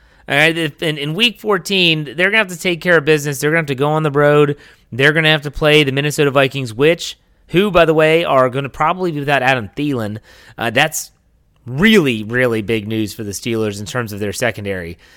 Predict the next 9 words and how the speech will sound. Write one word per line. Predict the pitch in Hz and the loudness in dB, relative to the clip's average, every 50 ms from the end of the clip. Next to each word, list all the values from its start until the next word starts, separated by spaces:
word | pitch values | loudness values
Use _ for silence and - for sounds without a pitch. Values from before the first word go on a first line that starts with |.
| _ _ | _ _
He's | - 123 113 | -12 -8 -6
a | 120 110 | -6 -6
really | 107 117 135 147 151 147 147 135 | -4 -2 0 0 2 2 2 0
good | 123 113 135 131 120 | 0 0 -2 -2 0
route | 123 131 131 127 120 | 2 0 0 0 0
runner, | 123 131 127 123 117 117 | -2 -2 -2 -2 -2 0
really | 127 143 147 143 131 | 0 0 0 -2 0
good | 123 135 120 | -2 -2 -2
receiver. | 123 120 - - 131 120 117 120 117 120 113 | -2 -6 -4 -4 -4 -2 -2 0 0 -2 -2